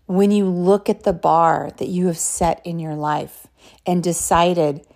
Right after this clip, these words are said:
"Is that really doable or not?" When you cultivate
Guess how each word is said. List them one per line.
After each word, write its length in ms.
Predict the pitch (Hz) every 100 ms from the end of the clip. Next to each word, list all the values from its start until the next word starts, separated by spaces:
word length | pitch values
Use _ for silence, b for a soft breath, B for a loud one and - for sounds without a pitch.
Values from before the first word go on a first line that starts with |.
| b b -
"Is 180 | 311 -
that 220 | 392 -
really 340 | 185 208 233
doable 540 | 214 196 185 196 233 240
or 140 | 190
not?" 480 | 165 190 175 - - _ _ _ _ _ _ _ _ _ _ _ b b b b
When 180 | 202 196
you 80 | 196
cultivate 840 | - - 196 196 208 180 160 -